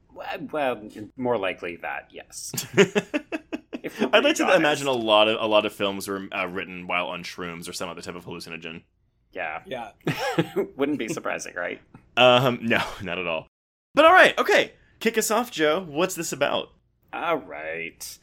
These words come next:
Speaker 1: After an opening voiceover in which pages from the book Tenebrae are burned,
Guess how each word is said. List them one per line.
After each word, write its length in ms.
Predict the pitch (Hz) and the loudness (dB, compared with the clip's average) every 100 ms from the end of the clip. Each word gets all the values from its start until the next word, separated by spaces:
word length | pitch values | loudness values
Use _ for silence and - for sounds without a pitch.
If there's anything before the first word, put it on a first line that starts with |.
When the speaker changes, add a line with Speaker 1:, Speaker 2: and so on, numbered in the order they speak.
| _ | _
Speaker 1:
After 340 | 120 120 135 120 | -8 -6 -2 -2
an 140 | 104 - | -2 -2
opening 420 | 143 139 135 120 | -4 -2 -4 -2
voiceover 680 | 117 135 - 120 120 127 | -4 -2 0 0 0 -4
in 180 | - 101 | -4 -8
which 260 | 98 107 - | -8 -8 -10
pages 640 | - 127 135 131 110 101 - | -10 -8 -6 -6 -6 -6 -10
from 300 | - 110 113 | -4 -2 -2
the 100 | 104 | -4
book 340 | 90 117 - - | -2 -4 -4 -12
Tenebrae 600 | - 139 135 98 101 98 | -10 -8 -8 -8 -6 -6
are 200 | 95 95 | -6 -10
burned, 720 | 90 110 143 104 123 147 | -8 -8 -6 -8 -10 -12